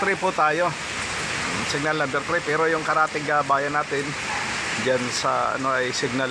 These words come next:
number four. Ay, dito pala, signal number four po tayo, ano, signal number four. Yung Karatig na probinsya sa Albay ay signal number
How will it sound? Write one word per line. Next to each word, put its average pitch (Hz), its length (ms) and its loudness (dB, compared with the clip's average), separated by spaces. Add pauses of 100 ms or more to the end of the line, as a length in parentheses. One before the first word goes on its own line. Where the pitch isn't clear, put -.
number 123 320 0 (320)
four. 160 160 4 (880)
Ay, 170 240 0 (160)
dito 175 240 2
pala, 180 240 2
signal 160 400 -2
number 160 240 0
four 151 240 -2
po 135 160 -2
tayo, 127 320 0
ano, 123 160 -2 (140)
signal 117 340 -4
number 110 200 -4 (120)
four. 117 140 0 (640)
Yung 123 180 0
Karatig 139 480 0
na 131 240 0
probinsya 135 560 -2
sa - 160 -4
Albay 135 460 -2
ay 113 160 -2
signal 117 340 -4
number 113 300 -2